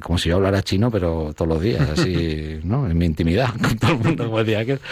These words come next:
Y bueno, pero al final empezaron a echarme una mano algunos curas estudiantes chinos y empezó a venir, la primera misa vino uno. Y el cura, me dijo el cura, "No celebramos". Digo, "Celebra". Porque es verdad que la perseverancia es la que... La tras-,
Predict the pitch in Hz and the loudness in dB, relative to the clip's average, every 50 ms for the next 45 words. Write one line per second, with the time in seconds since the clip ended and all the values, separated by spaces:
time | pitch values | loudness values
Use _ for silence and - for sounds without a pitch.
0 | - - - - - - - - - - 113 104 98 98 95 95 95 92 90 87 | -6 -6 -6 -6 -8 -10 -12 -10 -4 0 2 2 4 4 2 2 2 2 2 2
1 | 87 110 110 107 - - 90 90 87 85 - - - - 95 - - 95 95 104 | 2 2 0 0 -2 -4 -2 -2 -2 -4 -4 -6 -4 -4 -4 -2 0 0 2 2
2 | 107 110 101 - - 104 107 110 110 101 - 104 107 107 101 101 101 107 104 95 | 2 2 0 0 0 0 2 2 2 2 2 2 2 2 2 2 4 2 2 2
3 | 87 87 95 95 95 - - - 101 98 98 98 - - 104 95 95 95 104 95 | 0 0 -2 -2 -2 -4 -4 -2 0 0 0 0 0 0 0 0 0 0 -2 -2
4 | - - 123 123 123 147 160 - - - - - - 95 82 82 80 - 95 92 | -2 0 0 2 2 0 -2 -6 -14 -20 -10 -4 -2 0 0 2 2 2 2 2
5 | 92 95 104 110 107 - 95 90 - 92 92 104 113 120 113 117 127 - - 151 | 2 2 2 0 0 -2 -2 -2 0 0 2 2 2 2 2 2 0 -2 -4 -6
6 | 160 165 - 107 98 110 123 131 - _ - 120 123 104 80 - - _ _ _ | -8 -6 -4 0 2 2 2 0 -2 _ 0 0 2 0 0 -4 -8 _ _ _
7 | _ _ - - 85 85 - - 95 87 - - - - - - 82 82 82 - | _ _ -2 -2 -2 0 0 -2 -2 -2 -2 -4 -6 -10 -6 0 0 2 2 2
8 | 85 82 - - - 78 87 87 - 101 90 80 76 76 76 73 76 - - 76 | 0 -2 -2 -2 -2 0 0 0 0 0 0 0 0 0 -2 -4 -6 -8 -8 -8
9 | 69 - - - 82 73 71 73 71 - - - - - - - - - - - | -8 -8 -4 -2 -2 0 2 2 2 2 2 0 -2 -6 -10 -12 -18 -18 -14 -12
10 | - - - - - - - - - - - - - - - - - 82 82 87 | -10 -10 -12 -12 -16 -18 -18 -20 -20 -20 -20 -20 -20 -20 -12 -4 0 2 4 4
11 | 90 101 101 113 117 - 101 85 80 78 - 85 80 78 - - 80 78 78 80 | 4 4 2 2 0 0 -2 -2 -2 -2 -2 -2 -4 -2 -2 -2 0 2 2 2
12 | 95 107 120 120 - - 131 127 135 - - - - - 92 - 101 92 87 - | 2 2 0 0 -2 -2 -2 -2 -2 -4 -6 -4 -2 0 0 0 0 0 0 0
13 | - 85 82 82 78 76 76 76 80 87 98 101 - - - - - - - 90 | -2 -2 0 0 0 -2 -2 -4 -6 -8 -10 -12 -16 -20 -20 -18 -8 -2 0 0
14 | 90 - 87 87 | 2 2 0 -2